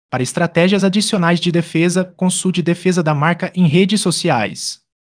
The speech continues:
Como mapear criativos e landing pages concorrentes. Mapear criativos e landing pages é montar um quebra-cabeça. Registre anúncios frequentes para seus termos, formato, imagem, vídeo, carrossel, tom da mensagem e C T A.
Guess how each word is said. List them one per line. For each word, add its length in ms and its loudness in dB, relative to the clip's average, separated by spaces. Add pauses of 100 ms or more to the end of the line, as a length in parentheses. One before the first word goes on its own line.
(120)
Como 140 0
mapear 340 0
criativos 720 -2
e 60 -4
landing 400 2
pages 380 -2
concorrentes. 640 0
Mapear 400 0
criativos 760 -2
e 60 0
landing 460 2
pages 340 -2
é 40 2
montar 360 0
um 100 2
quebra-cabeça. 920 -4 (120)
Registre 380 -2
anúncios 420 -2
frequentes 580 -2
para 200 -2
seus 220 -2
termos, 500 -2 (180)
formato, 460 -2
imagem, 500 0 (160)
vídeo, 400 -2 (140)
carrossel, 640 -4 (160)
tom 120 -2
da 120 2
mensagem 600 0
e 80 -4
C 160 -4
T 200 -2
A. 240 -4